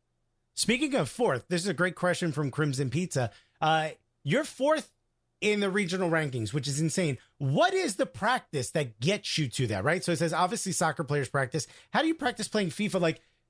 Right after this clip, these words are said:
do you play fifa Ultimate Team? Do you play the online seasons? 'Cause then you're,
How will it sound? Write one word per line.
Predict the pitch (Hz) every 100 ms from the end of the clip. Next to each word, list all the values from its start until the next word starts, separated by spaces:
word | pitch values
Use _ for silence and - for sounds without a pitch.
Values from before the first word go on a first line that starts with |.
| -
do | 123
you | 185 294
play | - 110 175 208 214 220
fifa | 170 156
Ultimate | 107 113 196 208 208
Team? | - 208 180
Do | 143
you | 143
play | 160 160
the | 147 135 131
online | 139 151 147 135
seasons? | 117 175 175 165 175 -
'Cause | 143
then | 139 135
you're, | 131 110